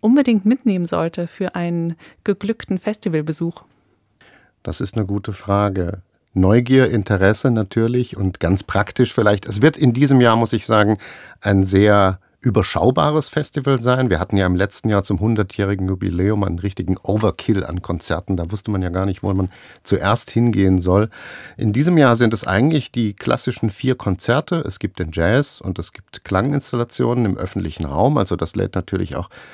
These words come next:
Speaker 2: zu einem Spaziergang durch Donaueschingen, vielleicht doch durch den Schlosspark ein.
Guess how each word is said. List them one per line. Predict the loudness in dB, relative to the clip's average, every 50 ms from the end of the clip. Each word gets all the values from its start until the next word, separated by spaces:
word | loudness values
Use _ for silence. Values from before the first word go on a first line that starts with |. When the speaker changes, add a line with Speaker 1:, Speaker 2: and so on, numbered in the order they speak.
| -20 -20 -20 _ _
Speaker 2:
zu | -10 -4 -2
einem | -2 0 -2
Spaziergang | -2 -2 -4 -4 -2 2 6 6 6 6 6 4 4 4
durch | 2 2 0 0
Donaueschingen, | -2 -2 0 0 0 -2 -4 -4 0 0 2 2 2 0
vielleicht | 0 -2 -2 -2 -4 -6
doch | -8 -6
durch | -6 -8 -8 -6
den | -6 -4 -4 -4 -6
Schlosspark | -8 -6 -6 -4 -4 -6 -8 -8 -8 -8 -8 -8 -8
ein. | -6 -4 -4 -4